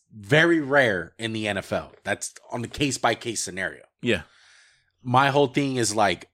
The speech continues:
Speaker 1: there's no incentive right now. Like you said, you keep on, you keep on naming them, whether it's injuries, whether it's I can have a good offensive line and put my money there. The only incentive is them having the team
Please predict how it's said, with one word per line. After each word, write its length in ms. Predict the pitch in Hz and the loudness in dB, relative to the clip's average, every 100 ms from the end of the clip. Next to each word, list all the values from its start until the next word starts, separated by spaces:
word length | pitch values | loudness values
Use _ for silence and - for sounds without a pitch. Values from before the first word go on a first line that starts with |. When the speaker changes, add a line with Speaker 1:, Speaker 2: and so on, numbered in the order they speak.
| - | -6
Speaker 1:
there's 320 | 101 120 101 | 2 2 4
no 180 | 123 135 | 0 0
incentive 500 | 127 123 107 107 92 | -2 -2 -2 -4 -2
right 180 | 95 | -4
now. 120 | 92 90 | -2 -4
Like 180 | 90 | -6
you 60 | 92 | -6
said, 200 | 90 87 | -8 -6
you 80 | 98 | -6
keep 240 | 117 120 | -4 -2
on, 200 | 123 117 | 0 -2
you 100 | 107 | -6
keep 180 | 107 123 | -10 -4
on 140 | 120 110 | -2 -2
naming 240 | 101 90 | -4 -6
them, 140 | 82 - - - | -12 -16 -20 -2
whether 300 | 101 101 95 | 0 2 2
it's 140 | - | 0
injuries, 540 | 135 127 101 90 90 - _ | -2 -2 -2 -6 -10 -18 _
whether 360 | - 101 107 107 | -2 0 2 2
it's 180 | 101 87 | 0 -2
I 120 | 107 | -2
can 140 | 110 | 0
have 220 | 101 117 104 | 2 2 0
a 40 | |
good 200 | 95 127 | 0 4
offensive 420 | 120 120 117 113 | 4 4 0 -4
line 240 | 123 123 95 | -2 -2 -2
and 100 | 87 | -4
put 120 | 127 | -2
my 120 | 113 | 0
money 260 | 117 120 110 | 0 -2 -2
there. 260 | 117 95 - - - _ _ _ | -2 -4 -8 -20 -20 _ _ _
The 140 | - 101 | -10 -2
only 360 | 123 147 143 | 0 0 -2
incentive 680 | 135 120 - 135 120 104 85 _ | -4 -2 0 0 0 -4 -6 _
is 360 | 110 107 87 90 | -8 -6 -8 -6
them 420 | 104 113 113 110 - _ _ _ | -2 0 0 -6 -16 _ _ _
having 460 | - 113 110 113 107 | 0 0 0 -8 -8
the 120 | 98 | -8
team 480 | - - 117 110 | -8 -8 -8 -8